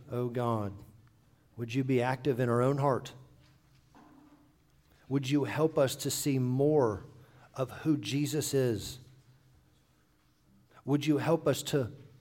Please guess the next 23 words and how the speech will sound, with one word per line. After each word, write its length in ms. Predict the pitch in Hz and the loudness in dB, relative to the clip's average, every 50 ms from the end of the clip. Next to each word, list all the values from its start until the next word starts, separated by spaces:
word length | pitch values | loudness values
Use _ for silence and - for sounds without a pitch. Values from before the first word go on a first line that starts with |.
| _ - - _ _ _ _ _ _ _ _ _ _ _ | _ -20 -20 _ _ _ _ _ _ _ _ _ _ _
long 540 | 113 113 113 117 127 139 143 147 156 156 139 | -6 -4 -2 0 2 2 2 2 2 0 -2
for 240 | 151 151 143 131 110 | -2 -2 -2 -2 -2
heaven 480 | 117 131 123 110 110 98 90 87 85 - - - - - _ _ _ _ _ _ _ _ _ _ _ _ _ _ _ _ _ _ _ _ _ _ _ _ | -2 -4 -4 -4 -4 -6 -6 -8 -12 -16 -20 -20 -20 -20 _ _ _ _ _ _ _ _ _ _ _ _ _ _ _ _ _ _ _ _ _ _ _ _
because 400 | 113 110 - - 135 131 - 113 | -14 -14 -10 -6 -6 -6 -6 -4
we 160 | 117 120 113 | -4 -4 -2
know 320 | 113 117 127 127 135 135 135 | -2 -2 0 2 2 2 2
who's 340 | 123 123 135 120 107 - | 2 0 -2 -2 -2 -4
there, 460 | 113 117 120 120 143 165 185 185 165 - - - - - _ - | -4 -2 0 0 0 0 -2 -2 -6 -10 -14 -20 -20 -20 _ -10
who's 220 | 123 113 117 - | -10 -8 -8 -10
taking 500 | - - - - 165 165 160 180 170 170 | -12 -10 -4 -2 -2 -2 0 -2 -2 -2
us 140 | 165 160 - | -2 -4 -4
there, 360 | - 165 165 165 175 185 180 - - - - - - - _ _ _ - | -4 -2 -2 -2 -2 -4 -6 -8 -12 -20 -20 -20 -20 -20 _ _ _ -12
and 60 | 101 | -8
who 100 | 92 127 | -8 -6
will 120 | 123 117 107 | -6 -6 -6
keep 280 | - - 139 139 - | -4 -4 -4 -4 -2
us 160 | 131 113 - - | -4 -6 -4 -4
there? 340 | 110 104 98 92 90 87 - - - - - - _ _ _ _ _ _ _ _ _ _ _ _ _ _ _ _ _ _ _ _ _ _ _ _ | -4 -4 -4 -4 -6 -10 -14 -18 -20 -20 -20 -20 _ _ _ _ _ _ _ _ _ _ _ _ _ _ _ _ _ _ _ _ _ _ _ _
And 180 | - 107 110 107 | -8 -6 -4 -4
it's 200 | 113 107 - 110 | -4 -6 -4 -4
all 160 | 110 117 127 | -4 -2 -2
by 220 | 123 120 135 127 120 | -4 -4 -4 -6 -4
grace. 580 | 117 117 107 104 98 90 - - - - - | -4 -4 -4 -4 -6 -8 -10 -14 -18 -18 -20